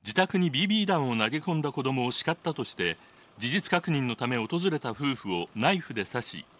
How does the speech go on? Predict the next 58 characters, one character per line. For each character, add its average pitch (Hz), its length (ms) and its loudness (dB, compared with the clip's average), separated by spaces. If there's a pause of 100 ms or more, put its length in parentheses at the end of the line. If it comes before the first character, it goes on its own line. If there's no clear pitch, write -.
(340)
夫 123 340 0
を 175 60 2
殺 156 280 -2
害 160 180 2
し - 60 -10
た 147 80 -4
ほ 127 120 0
か、 107 240 0 (340)
妻 208 260 6
を 127 80 2
殺 127 260 -2
害 170 180 2
し 165 160 -4
よ 170 120 4
う 151 60 -2
と 117 100 -4
し - 80 -12
た 127 100 0
と 113 100 -6
し - 120 -10
て、 80 180 -4 (400)
殺 135 320 -2
人 185 220 4
な 185 80 2
ど 160 100 0
の 123 160 0
罪 135 140 0
に 104 140 2
問 104 160 -2
わ 104 60 2
れ 98 80 0
て - 140 -8
い 69 80 -8
ま 65 140 -8
す。 - 200 -14 (1160)
旭 160 320 0
川 165 160 4
地 - 60 -14
裁 135 240 2
は 98 260 2
去 160 140 2
年、 98 420 2
懲 185 300 4
役 165 160 -2
二 185 120 6
十 175 240 0
五 117 140 0
年 139 220 0
の 123 100 -2
実 107 200 -8
刑 180 160 2
判 175 180 0
決 123 240 -4
を 98 100 2
言 98 120 0
い 110 60 2
渡 107 200 -2
し、 - 260 -12